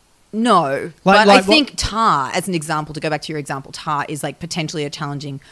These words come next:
Speaker 1: film. It is, you know, it's kind of being marketed as such. It's like a, "Oh, is this, like, a treatise on cancel culture?" I mean, we'll leave that to one side because
Speaker 2: Yeah.
Speaker 1: I've not seen it yet, and people will have that debate elsewhere. But, you know, it promises to deal with serious themes.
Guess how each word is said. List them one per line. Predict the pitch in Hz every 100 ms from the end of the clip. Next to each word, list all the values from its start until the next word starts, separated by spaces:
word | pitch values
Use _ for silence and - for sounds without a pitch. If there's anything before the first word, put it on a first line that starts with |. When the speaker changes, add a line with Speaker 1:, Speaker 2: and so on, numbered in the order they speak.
| - _
Speaker 1:
film. | - 254 233 208 185 -
It | 165 151
is, | 147 139 - -
you | 175
know, | 147 139 135
it's | 147
kind | - 151
of |
being | 143 143
marketed | 147 175 185 - 170 151 -
as | 151 147
such. | - 151 135 - -
It's | 147 -
like | 151 139 -
a, | 143 139 - - - _
"Oh, | 277 285 254
is | 202
this, | 208 185
like, | 220
a | 139
treatise | - 247 262 277 -
on | 147
cancel | 139 185 214 240
culture?" | 214 220 226 233 220
I |
mean, | 143 143 139
we'll | 147
leave | 143 143
that | 143
to | -
one | 156 139
side | 175 156 143
because | 147
Speaker 2:
Yeah. | 165
Speaker 1:
I've | 135
not | 147
seen | - 254 220
it |
yet, | - 151 147
and | 147 135
people | 147 151
will | 139
have | 156 143
that | -
debate | 147 143 139
elsewhere. | 196 208 156 143 -
But, | 160 - - - - -
you | 226
know, | 196 -
it | 220 -
promises | - 202 208 - 196
to | - 202
deal | 156 147 147 143
with | 151 -
serious | - 143 139 135 135 -
themes. | - 156 107 - -